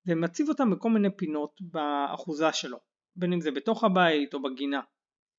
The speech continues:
ואם נגיד היה איזה פסל שלא התאים בממדים שלו לאיזה נישה בבית, הוא פשוט היה קוצץ לו את הרגליים, מוריד לו חלקים,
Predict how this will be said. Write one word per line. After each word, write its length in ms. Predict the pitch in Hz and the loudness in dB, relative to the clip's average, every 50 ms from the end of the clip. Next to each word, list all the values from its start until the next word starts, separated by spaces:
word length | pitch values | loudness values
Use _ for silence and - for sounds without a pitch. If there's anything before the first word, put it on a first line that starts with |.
| _ _ _ _ _ _ - | _ _ _ _ _ _ 2
ואם 260 | 170 185 240 285 269 | 4 4 6 6 6
נגיד 380 | 240 208 190 208 254 247 208 190 | 6 4 6 6 4 4 6 6
היה 160 | 180 190 208 | 6 8 8
איזה 160 | 208 175 165 | 6 4 2
פסל 520 | - - 226 226 220 226 - 185 156 147 147 - | 0 2 2 2 2 2 0 0 0 0 -2 -2
שלא 320 | - - - 208 226 254 | -2 0 0 2 4 2
התאים 220 | 247 240 - 240 226 | 2 2 2 4 4
בממדים 520 | 214 190 175 165 165 160 156 190 226 220 | 4 4 4 4 2 2 2 4 2 2
שלו 360 | 190 - 208 175 165 156 151 | 2 2 2 2 4 2 2
לאיזה 440 | 147 147 147 147 143 151 160 151 151 151 156 | 2 2 0 0 -2 -2 -2 -2 -2 0 2
נישה 380 | 185 233 233 - - - 247 247 254 - _ | 2 4 4 4 2 0 0 -2 -4 -8 _
בבית, 440 | - 175 160 156 185 226 302 330 294 - | -6 -6 0 2 2 2 2 0 -2 -6
הוא 100 | _ 208 - | _ -4 -4
פשוט 280 | 240 - 311 294 - | -2 0 0 -2 -2
היה 260 | 254 247 254 254 220 190 | -2 0 0 0 0 0
קוצץ 400 | - - 185 - 262 - - - | 0 -4 -4 -4 -6 -8 -4 0
לו 100 | 214 190 | 0 0
את 100 | 185 180 | 0 0
הרגליים, 640 | 151 156 147 151 185 226 247 247 240 214 190 170 | -2 -2 0 2 2 2 4 4 2 2 2 0
מוריד 260 | 160 151 165 202 196 | 0 0 0 0 2
לו 160 | 214 196 170 | 4 2 2
חלקים, 600 | - - - 160 151 143 - - 240 240 240 214 | 2 0 -2 -2 -2 -2 -2 -2 0 0 0 0